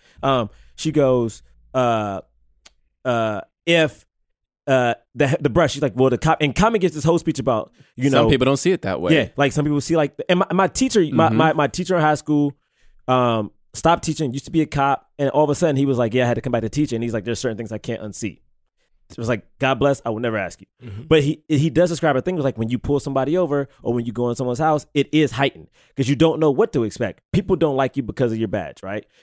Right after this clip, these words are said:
Speaker 1: 'Cause it isn't the old days. This isn't the days of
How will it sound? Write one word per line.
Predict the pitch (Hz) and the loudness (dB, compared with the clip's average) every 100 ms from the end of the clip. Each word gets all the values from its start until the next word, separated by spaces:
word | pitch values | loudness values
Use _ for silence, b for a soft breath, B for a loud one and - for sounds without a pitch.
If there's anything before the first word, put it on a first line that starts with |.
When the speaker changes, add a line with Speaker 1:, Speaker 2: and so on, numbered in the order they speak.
| - | -2
Speaker 1:
'Cause | 151 | -2
it | 139 - | 0 0
isn't | 170 165 | 0 0
the | - | 2
old | 214 196 | 2 2
days. | 110 87 _ - | -2 -6 _ -4
This | 135 | -2
isn't | 160 170 | -2 -2
the | 175 | -2
days | 135 175 160 | 0 0 0
of | 135 | -2